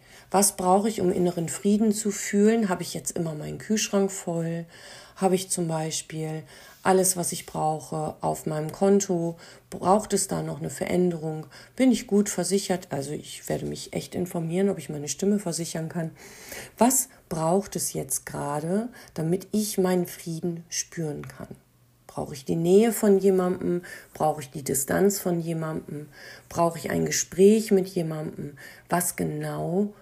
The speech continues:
möchte ich damit erreichen? Und das sind Fragen, die du dir stellen darfst.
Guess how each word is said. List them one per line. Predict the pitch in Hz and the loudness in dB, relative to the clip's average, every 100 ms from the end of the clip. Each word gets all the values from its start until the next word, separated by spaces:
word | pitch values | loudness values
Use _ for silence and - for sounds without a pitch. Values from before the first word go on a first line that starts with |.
| _ _ | _ _
möchte | 165 190 190 - | 2 2 2 -4
ich | 185 - | -6 -6
damit | 147 143 156 - | -8 -8 -10 -12
erreichen? | 156 147 151 147 - - 147 - - - - | -12 -10 -10 -10 -12 -14 -14 -16 -20 -20 -10
Und | 170 190 | -4 0
das | 208 - | 2 4
sind | 220 202 | 2 2
Fragen, | - - 165 160 151 147 135 135 _ - _ - | -4 -6 -4 -4 -8 -10 -12 -12 _ -20 _ -8
die | 170 | -4
du | 180 | -2
dir | 190 | -2
stellen | 180 - 175 76 71 - | -4 -4 -6 -6 -10 -12
darfst. | - - - | -14 -16 -18